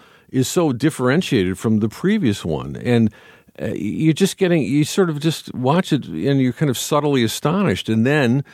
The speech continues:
the fifth couple goes in and the doors open and then you're inside and you got,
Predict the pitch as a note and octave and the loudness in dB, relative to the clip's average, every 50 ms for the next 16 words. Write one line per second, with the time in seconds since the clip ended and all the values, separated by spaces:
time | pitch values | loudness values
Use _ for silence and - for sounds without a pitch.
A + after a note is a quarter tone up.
0 | - _ _ _ _ _ _ _ - C#3 A#2+ - - - A#2 - - - C3 A2+ | -20 _ _ _ _ _ _ _ -12 -10 -10 -6 -2 -2 -2 -2 -2 -2 -2 0
1 | - G#2+ A2+ G#2+ G2+ G#2+ G#2 G#2 F2 G2+ A2 A2+ B2 C3+ C#3 F#2+ F#2+ G2 F#2+ E2+ | 0 0 -2 0 2 2 2 2 2 2 2 2 2 0 -2 -2 -2 -2 -2 -2
2 | D#2 G2+ G#2 G#2 F#2+ - A2+ A#2 A#2 - B2+ F#2 F#2+ G#2+ A#2 A#2+ A#2+ A#2 A2+ A2 | -2 0 0 0 0 0 0 0 0 0 0 0 0 2 2 2 2 2 2 2
3 | A2+ A2 G#2+ - A2 G#2 G#2 G#2+ G#2+ G2+ G2+ G2+ F2+ G#2 G2 | 2 0 -2 -2 -2 0 2 2 2 2 2 0 0 0 0